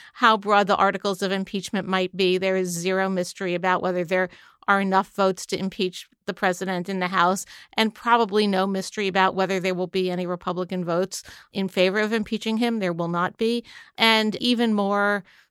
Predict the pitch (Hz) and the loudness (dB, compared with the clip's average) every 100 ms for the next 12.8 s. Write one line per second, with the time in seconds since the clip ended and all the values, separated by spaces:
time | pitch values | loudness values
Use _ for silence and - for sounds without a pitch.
0 | _ 196 196 185 196 196 - 196 - 196 | _ 0 2 4 2 2 0 -2 -2 -4
1 | 196 196 175 180 - 185 185 196 185 185 | -2 -4 -2 -2 -2 -4 -2 -4 -2 -2
2 | 185 180 185 196 190 175 196 208 196 180 | 0 -2 -4 -6 -2 -2 -2 -4 -4 -6
3 | 180 175 180 180 190 185 180 175 190 185 | -6 -4 -4 -4 -6 -6 -8 -6 -4 -4
4 | 196 196 202 190 202 220 240 202 180 170 | -4 -8 -8 -8 -8 -6 -4 -4 -2 -2
5 | 180 185 190 185 185 - - _ 208 208 | -2 -4 -2 -2 -4 -10 -20 _ 2 2
6 | 202 202 - 202 - - - - 208 247 | 2 -4 -4 -6 -8 -12 -12 -8 -2 0
7 | 233 233 220 208 185 180 180 208 208 196 | 0 -2 -2 -4 -2 -4 -4 -4 -4 -6
8 | 180 190 175 185 175 185 185 185 - _ | -4 -4 -2 -4 -2 -2 -2 -4 -10 _
9 | 196 190 - 196 202 190 180 180 185 190 | -6 -6 -6 -6 -4 -4 -4 -2 -2 -2
10 | - 180 175 180 - 185 185 - 185 185 | -6 -6 -6 -8 -6 -4 -4 -6 -8 -6
11 | 175 185 - 226 220 226 - 220 226 233 | -6 -6 -6 -6 -4 -6 -4 -4 -2 -2
12 | - 214 - 208 202 208 220 220 | -4 -8 -6 -6 -4 -2 -2 -2